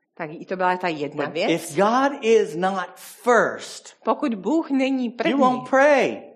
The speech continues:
Speaker 1: tak se nebudete modlit.
Speaker 2: You won't.
Speaker 1: Nebudete.
Speaker 2: You'll want to,
Speaker 1: Nebudete.
Speaker 2: but you won't.
Speaker 1: Budete chtít, ale nebudete
Speaker 2: If
Speaker 1: se modlit.
Speaker 2: God is not first, you won't read your Bible
Speaker 1: A pokud Bůh není první, tak nebudete číst Bibli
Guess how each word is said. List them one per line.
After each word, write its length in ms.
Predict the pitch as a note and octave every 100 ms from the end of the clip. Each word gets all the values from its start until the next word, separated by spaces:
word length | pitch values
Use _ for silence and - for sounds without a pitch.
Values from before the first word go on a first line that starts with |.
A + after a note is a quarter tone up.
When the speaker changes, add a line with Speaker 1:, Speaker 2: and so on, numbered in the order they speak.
| _ _
Speaker 1:
tak 180 | G3 -
se 140 | C#4+
nebudete 440 | C#4+ C#4+ D4+ D#4
modlit. 520 | D#4+ G4+ F4 G3+ - _ _ _ _ _ _ _ _ -
Speaker 2:
You 220 | B3 C#4+
won't. 720 | D4 D#4+ E4+ D#4 G#3+ - - - _
Speaker 1:
Nebudete. 360 | F#4 A4+ F4+ D#3 F#3+
Speaker 2:
You'll 220 | C4 A#3+
want 320 | A#3 D#4 G4 F4 D4+
to, 60 |
Speaker 1:
Nebudete. 120 | A3+ G#3+ G#3+
Speaker 2:
but 80 | G#3
you 120 | A#3
won't. 560 | A3+ A#3+ E3+ - - -
Speaker 1:
Budete 440 | G3+ E4+ G4 C4 D#3+
chtít, 720 | - - C4 C#4+ E4+ F4+ - G3+
ale 220 | G#3 F#3+
nebudete 440 | D#3+ D3+ D3 C#3+
Speaker 2:
If 120 | A3 F3
Speaker 1:
se 80 |
modlit. 220 | D3 A3 C4+
Speaker 2:
God 200 | D#4+ F4+
is 160 | D#4
not 340 | C#4+ C4+ A#3+ -
first, 480 | - D4 D#4 -
you 180 | C4 C#4+
won't 320 | B3 C#4 B3
read 240 | A3+ A#3+ F#3+
your 140 | G3+
Bible 680 | E3+ F3+ G#3+ A3+ F#3+ G3+ G3+ - - -
Speaker 1:
A 60 |
pokud 360 | - B3+ D4 A#3+
Bůh 280 | G3+ D4+ B3+
není 320 | C#4 C#4 C4
první, 460 | C4 C4+ B3 A#3+
tak 180 | B3 A#3+
nebudete 520 | A#3+ A#3 B3+ A#3+ A3
číst 480 | G#3+ - F#3+ - _ D#3+
Bibli 420 | E3 D#3+ D#3